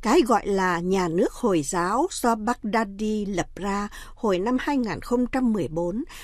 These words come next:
đã buộc hàng trăm ngàn tín hữu Kitô phải tản cư tị nạn. Bao nhiêu cộng đoàn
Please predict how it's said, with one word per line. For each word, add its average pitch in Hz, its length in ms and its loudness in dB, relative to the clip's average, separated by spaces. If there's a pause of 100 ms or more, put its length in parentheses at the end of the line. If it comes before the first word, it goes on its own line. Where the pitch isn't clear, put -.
(140)
đã 294 220 0
buộc 220 180 4
hàng 202 340 -2
trăm 294 300 4
ngàn 185 300 -2
tín 226 180 2
hữu 254 180 2
Kitô 262 520 2
phải 175 100 -2
tản 143 280 -4
cư 262 360 0
tị 196 140 -4
nạn. 156 300 -8 (680)
Bao 208 220 2
nhiêu 254 200 6
cộng 190 340 -2
đoàn 175 320 0